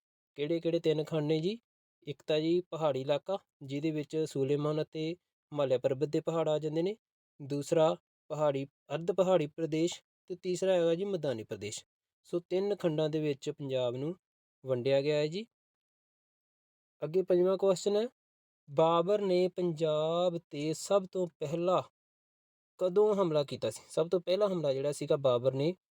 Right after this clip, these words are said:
ਉਹ ਪੰਜਾਬ 'ਤੇ ਕਦੋਂ ਕੀਤਾ ਸੀਗਾ? ਉਹਦਾ ਹੀ ਆਪਸ਼ਨ ਹੈ ਜੀ ਪੰਦਰਾਂ ਸੌ ਉੱਨੀ ਈਸਵੀ ਨੂੰ, ਪੰਦਰਾਂ ਸੌ ਸੋਲਾਂ ਈਸਵੀ ਨੂੰ, ਪੰਦਰਾਂ ਸੌ ਉਨੱਤੀ ਈਸਵੀ ਨੂੰ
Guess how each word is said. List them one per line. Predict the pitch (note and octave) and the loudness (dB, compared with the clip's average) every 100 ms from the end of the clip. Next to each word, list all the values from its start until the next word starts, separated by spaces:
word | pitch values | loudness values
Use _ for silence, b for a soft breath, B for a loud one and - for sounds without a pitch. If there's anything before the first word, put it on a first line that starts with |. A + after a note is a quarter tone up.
| _ _ | _ _
ਉਹ | D3+ | -8
ਪੰਜਾਬ | D3+ D3+ C#3 C3 B2 | -4 -4 0 2 2
'ਤੇ | - C#3+ | -2 -6
ਕਦੋਂ | - B2 C3+ | -2 -2 -4
ਕੀਤਾ | C3 D3 | 0 2
ਸੀਗਾ? | C3+ D3 D#3 F#3 _ _ _ _ _ _ - | 4 2 0 0 _ _ _ _ _ _ -4
ਉਹਦਾ | C#3+ E3 | 0 2
ਹੀ | E3 D3+ | 0 0
ਆਪਸ਼ਨ | C#3+ - D#3+ | 0 2 2
ਹੈ | D3+ | 2
ਜੀ | D#3 G#3+ _ - | 0 -6 _ -12
ਪੰਦਰਾਂ | D3+ C#3 C#3 C#3+ | -8 -2 -2 0
ਸੌ | D3 | -2
ਉੱਨੀ | C3+ B2+ C3 C3+ | -2 -2 -2 -2
ਈਸਵੀ | - D#3 | -2 2
ਨੂੰ, | F3 A#3 - _ _ _ _ _ _ _ - | 4 2 -2 _ _ _ _ _ _ _ -8
ਪੰਦਰਾਂ | F3 E3+ F3+ | 0 2 4
ਸੌ | F3+ E3+ | 4 0
ਸੋਲਾਂ | D3+ C#3 B2+ C3 | 0 0 2 2
ਈਸਵੀ | C3 D3+ D#3 | 2 0 0
ਨੂੰ, | G3 A#3 _ _ _ _ - | 0 -4 _ _ _ _ -6
ਪੰਦਰਾਂ | E3 F3+ F#3 | 0 2 0
ਸੌ | F3 | 2
ਉਨੱਤੀ | F3 C#3 - - | 0 0 -6 -10
ਈਸਵੀ | C#3 - F3 | -8 0 0
ਨੂੰ | G3+ | 0